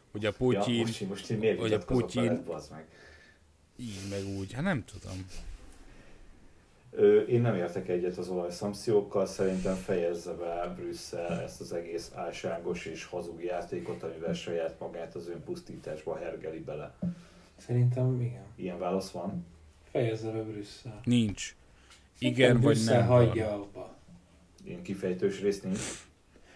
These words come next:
Speaker 3: Meg tudnám
Speaker 1: Nincs.
Speaker 3: ölni,
Speaker 2: Brüsszel
Speaker 3: ha lehetne.
Speaker 2: én is.
Speaker 1: Hát alatta vannak ilyen pontok, de szerintem most csak elválaszt.
Speaker 2: Ja. <laughs>
Speaker 1: Szóval nem értetek egyet a brüsszeli olajszankciókkal.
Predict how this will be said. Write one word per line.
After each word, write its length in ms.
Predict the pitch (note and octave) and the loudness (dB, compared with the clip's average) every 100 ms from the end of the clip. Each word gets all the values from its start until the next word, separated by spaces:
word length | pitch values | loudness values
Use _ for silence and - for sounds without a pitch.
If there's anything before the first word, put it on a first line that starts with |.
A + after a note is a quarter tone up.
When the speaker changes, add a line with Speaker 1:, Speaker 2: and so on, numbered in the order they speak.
| - | -8
Speaker 3:
Meg 320 | E3 E3 E3+ - | 4 6 6 6
tudnám 380 | D3+ D3 C#3+ D3+ | 6 10 8 10
Speaker 1:
Nincs. 100 | D#3 | 10
Speaker 3:
ölni, 480 | D#3 D3 A#2+ - - - | 10 10 8 4 -6 -10
Speaker 2:
Brüsszel 180 | - - B2+ | -6 4 8
Speaker 3:
ha 60 | C3+ | 10
lehetne. 500 | B2+ A#2 F#2 F2+ F2+ | 10 8 8 2 0
Speaker 2:
én 60 | |
is. 240 | - - - _ _ _ | -4 -10 -20 _ _ _
Speaker 1:
Hát 200 | C4+ - | 0 4
alatta 500 | - G3+ D3+ D3 D#3+ | 6 10 10 10 2
vannak 420 | D3+ C3+ A2 A2 - | 6 6 6 2 0
ilyen 220 | A2+ A2 - | 0 0 0
pontok, 360 | A#2 A2 B2 | 0 0 -2
de 100 | A#2 | 0
szerintem 340 | A#2 B2+ A#2+ B2 | 0 0 0 0
most 140 | A#2+ | 0
csak 200 | A#2+ - | -4 -8
elválaszt. 640 | A2 F#2+ F#2 E2 F2 G2 - - | -8 -6 -8 -4 0 0 6 10
Speaker 2:
Ja. 60 | - | 10
<laughs> 1120 | F4 - F#4 - - D4+ - C#4+ - - - - _ - | 8 8 10 10 10 8 10 8 6 0 -4 -10 _ 4
Speaker 1:
Szóval 300 | - E3+ F3 | 6 10 10
nem 220 | G3 G3 | 10 10
értetek 580 | D#3+ C3 - B2+ B2 A#2 | 10 10 8 4 4 2
egyet 540 | B2 A2 A2 G#2+ G2+ | 4 4 4 4 6
a 480 | A2+ A2 G#2+ G#2+ G#2+ | 6 8 8 6 4
brüsszeli 640 | G#2 A2+ G#2+ - A2+ G#2+ G#2+ | 4 4 4 2 4 6 6
olajszankciókkal. 1700 | G#2 G2+ G2+ - G#2 G2+ G2+ - G#2 G2+ G#2 - - C3+ C#3 E3 | 6 4 2 2 0 0 -2 -4 -2 0 -2 -4 -2 4 6 8